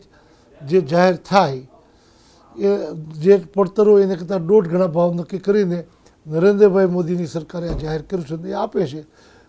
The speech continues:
જેથી કરીને આ દિવસ સુધી ટેકાના ભાવ એક તો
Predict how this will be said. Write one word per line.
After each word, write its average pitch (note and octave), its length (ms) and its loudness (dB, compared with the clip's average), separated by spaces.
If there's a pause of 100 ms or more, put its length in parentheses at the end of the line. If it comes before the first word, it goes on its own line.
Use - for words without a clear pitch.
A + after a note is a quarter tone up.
(140)
જેથી F#3 280 0
કરીને G#3+ 300 -4
આ G3 140 2
દિવસ G3 280 -2
સુધી F3+ 420 -2 (1600)
ટેકાના G3+ 420 0
ભાવ G3+ 280 2
એક G3 100 4
તો F3+ 400 -2